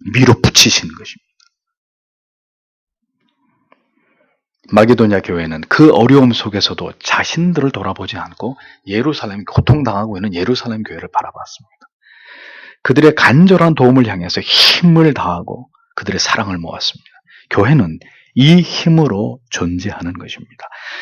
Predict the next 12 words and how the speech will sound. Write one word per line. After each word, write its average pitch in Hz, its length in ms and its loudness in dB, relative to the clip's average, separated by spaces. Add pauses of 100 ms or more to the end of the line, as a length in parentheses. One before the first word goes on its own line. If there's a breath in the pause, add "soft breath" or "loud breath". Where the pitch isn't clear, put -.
이 175 220 2
그리스도의 170 440 2
사랑이 196 380 2
원동력이 131 760 6
되어서 - 520 -4
세상이 220 540 6
할 220 180 8
수 220 220 4
없는 175 320 6
일을 156 260 6 (380 loud breath)
해내는 151 560 6
곳이 139 460 -2